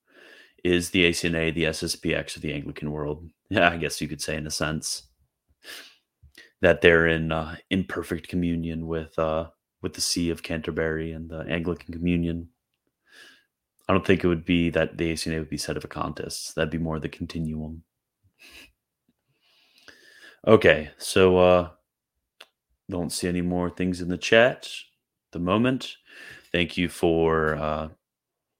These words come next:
joining me for this brief, brief, um, expose. Got a lot of different people that I normally don't get, so that was really cool to get your guys' insight.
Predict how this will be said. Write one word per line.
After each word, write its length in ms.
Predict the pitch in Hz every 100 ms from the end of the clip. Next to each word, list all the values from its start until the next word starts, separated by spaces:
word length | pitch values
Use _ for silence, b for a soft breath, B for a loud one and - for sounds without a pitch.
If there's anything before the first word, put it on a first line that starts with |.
| _ -
joining 280 | 131 123 113
me 80 | 104
for 100 | -
this 160 | 92 85
brief, 720 | 82 92 90 85 - - - 85
brief, 480 | 82 78 73 - _
um, 420 | - 80 78 - _ _ _ _ _ _ _ _ - -
expose. 760 | - - - 80 87 90 92 95 _ _ _ B B B
Got 140 | - 87
a 40 |
lot 180 | 82 82
of 80 | 80
different 280 | - 80 -
people 320 | 101 92 92
that 120 | 87
I 80 | 80
normally 380 | 78 80 78 76
don't 240 | 82 78
get, 320 | 104 110 - -
so 180 | -
that 140 | - -
was 260 | 73 -
really 180 | 82 78
cool 280 | - 90 80
to 80 | 78
get 260 | 76 73 -
your 120 | 85
guys' 380 | 85 85 80 80
insight. 500 | 82 - 85 82